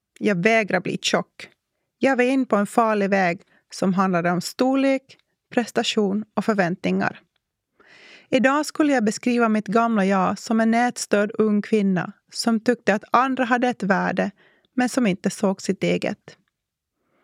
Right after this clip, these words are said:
Vi kvinnor tror faktiskt ofta att det löser sig bara vi går ner i vikt. Det trodde jag själv också en gång i tiden. Det slutade en allvarlig ätstörning. Vikten är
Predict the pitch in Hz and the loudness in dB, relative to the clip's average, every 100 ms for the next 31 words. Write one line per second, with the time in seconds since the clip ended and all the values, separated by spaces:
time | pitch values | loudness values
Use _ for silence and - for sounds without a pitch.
0 | _ _ _ _ - 262 - 262 311 269 | _ _ _ _ -2 -2 2 2 2 0
1 | - 240 - 226 - 185 202 202 208 - | 0 -2 0 -6 -4 -4 -2 -4 -4 -4
2 | 180 - _ _ _ 240 277 311 233 240 | -6 -6 _ _ _ -2 0 0 2 0
3 | - 196 175 170 190 208 208 202 196 208 | -2 -2 -2 -2 -6 -2 0 0 0 0
4 | 208 190 175 175 185 - - _ _ _ | 0 0 0 -2 -4 -8 -20 _ _ _
5 | _ _ _ - 254 311 311 247 220 - | _ _ _ -4 0 2 2 2 0 2
6 | 240 226 180 190 - 196 - - 196 196 | 2 2 0 -2 -2 -2 -4 -4 0 2
7 | 180 175 - 196 - 202 220 _ _ _ | 0 -2 -2 -2 -2 -2 -4 _ _ _
8 | _ _ - 285 - 254 262 226 196 190 | _ _ -4 -4 0 -2 0 0 2 0
9 | - 190 196 180 175 180 185 - - - | 0 0 2 0 0 0 -2 -6 -6 -6
10 | - 214 - _ _ _ _ _ _ - | -2 -4 -6 _ _ _ _ _ _ -2
11 | 208 277 - 240 185 | 0 0 0 0 0